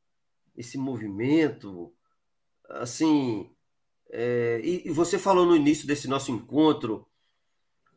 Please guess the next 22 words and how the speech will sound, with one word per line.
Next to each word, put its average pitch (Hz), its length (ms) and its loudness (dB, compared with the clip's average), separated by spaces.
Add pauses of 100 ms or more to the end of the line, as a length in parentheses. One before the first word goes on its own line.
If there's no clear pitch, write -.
(140)
há 160 100 0
momentos 208 480 0
que 208 100 0
ele 196 160 2
fala 196 880 4
barbaridades, 170 1600 0
assim, 123 640 -4 (880)
é, - 420 -20 (260)
movido 151 580 0
por 165 160 6
um, 117 400 -2 (340)
não 139 540 0
por, 185 300 -4 (240)
por 160 160 4
uma 160 140 6
racionalidade, 127 1200 2 (100)
por 147 80 0
uma 139 280 -2
espécie 139 320 -4
de 139 40 -4
entendimento, 127 760 0
mas 117 520 -4